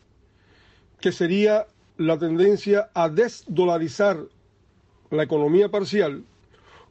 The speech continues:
porque esto no sería compatible con lo que se desea hacer en el largo plazo,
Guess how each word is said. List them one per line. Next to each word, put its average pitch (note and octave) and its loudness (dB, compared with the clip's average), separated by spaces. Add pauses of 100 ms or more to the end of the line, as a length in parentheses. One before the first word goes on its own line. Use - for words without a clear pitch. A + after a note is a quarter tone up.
(120)
porque F#3 2
esto G3+ 0 (180)
no E3+ 0
sería F#3+ 0
compatible F#3 -2 (720)
con E3+ 2
lo E3+ 0
que E3+ -2
se E3+ -2
desea G#3 2
hacer G#3 2
en E3 -2
el D#3 -2
largo F3+ 0
plazo, F3 -2